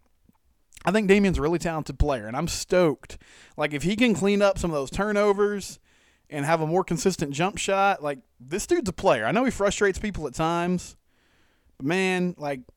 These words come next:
that, that athleticism's off the charts. The way he plays defense, the way he can get to the rim, I get there's some warts there, but, like, he can play ball.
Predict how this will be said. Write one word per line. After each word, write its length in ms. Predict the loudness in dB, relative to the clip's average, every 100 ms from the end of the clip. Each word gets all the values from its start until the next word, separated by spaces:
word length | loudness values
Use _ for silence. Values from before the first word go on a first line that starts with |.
| _ _ 0
that, 320 | 2 2 2
that 220 | 0 2 4
athleticism's 600 | 8 6 6 2 0 -2
off 100 | -4
the 80 |
charts. 320 | -4 -2 -2 -4
The 60 |
way 100 | 0
he 80 | 0
plays 300 | 2 2 2
defense, 480 | 0 0 2 2 2
the 60 |
way 100 | 2
he 60 | 4
can 60 | 2
get 120 | 0
to 80 | -4
the 100 | 0
rim, 400 | 2 2 2 -2 _ _ -20 -20 _
I 120 | -4 0
get 200 | 0 4
there's 200 | 4 6
some 180 | 2
warts 320 | 4 2 0 0
there, 240 | 0 2
but, 160 | -2 -6 -6
like, 360 | -6 -6 -10 _ -20 _ _ _ _
he 100 | -2
can 140 | 2
play 160 | 2 2
ball. 380 | 0 -6 -10